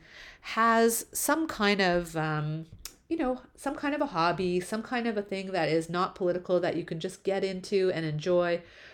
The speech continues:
or enjoy with friends. Um, it's so important in these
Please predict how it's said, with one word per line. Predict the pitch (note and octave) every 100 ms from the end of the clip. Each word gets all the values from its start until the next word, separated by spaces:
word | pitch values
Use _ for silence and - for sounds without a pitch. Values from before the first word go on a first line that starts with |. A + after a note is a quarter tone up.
| - -
or | F#3
enjoy | F3 D#3+ F3+ F3
with | D#3+ D#3+
friends. | - F#3 F3+ F3+ F#3 - - - - - - - _ -
Um, | G#3 G3+ G3+ A3
it's | A3
so | - A#3+
important | A#3+ G#3 G3 G#3 G3 F#3
in | F#3
these | F3+ F3 E3+ -